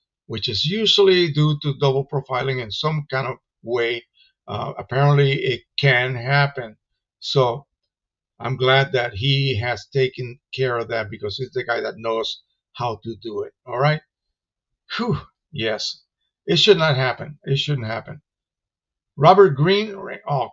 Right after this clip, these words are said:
come on, man. Again, you are awesome. You, what a supporter.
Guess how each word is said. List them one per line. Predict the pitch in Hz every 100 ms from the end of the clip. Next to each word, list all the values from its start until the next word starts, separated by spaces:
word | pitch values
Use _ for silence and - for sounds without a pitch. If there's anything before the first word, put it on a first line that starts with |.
| -
come | 180
on, | 143 117 123
man. | 165 175 156
Again, | 127 135 170 220 233 202 - _ _ _ -
you | 143 196 160
are | 135 131 -
awesome. | 120 117 - 107 143
You, | 147 165 - - _ _ _ _ _ _ _ _ _ _ _ _ _ _ _ _ _ _ _ -
what | 123 135
a | 131
supporter. | 143 - 120 110 98